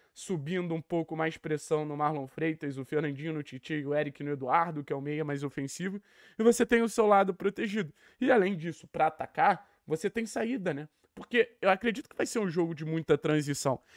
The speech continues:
Eu acho que quem acabar transicionando melhor, ou Canóbio, ou Thiago Andrade, enfim, os pontos do Atlético, pode botar o Coelho,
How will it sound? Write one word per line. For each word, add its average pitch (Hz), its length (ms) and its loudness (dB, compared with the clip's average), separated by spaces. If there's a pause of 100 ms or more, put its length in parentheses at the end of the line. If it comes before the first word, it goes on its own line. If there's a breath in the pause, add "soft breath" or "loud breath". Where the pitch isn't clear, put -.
Eu 139 120 12
acho 175 200 12
que 202 100 -2
quem 240 300 4
acabar 170 420 8
transicionando 160 760 2
melhor, 156 460 4 (420)
ou 202 220 10
Canóbio, 160 880 6
ou 175 160 6
Thiago 151 280 4
Andrade, 147 420 4
enfim, 147 220 0
os 139 120 2
pontos 143 320 2
do 143 80 4
Atlético, 190 400 2
pode 160 160 0
botar 147 240 0
o 143 60 0
Coelho, 151 280 -2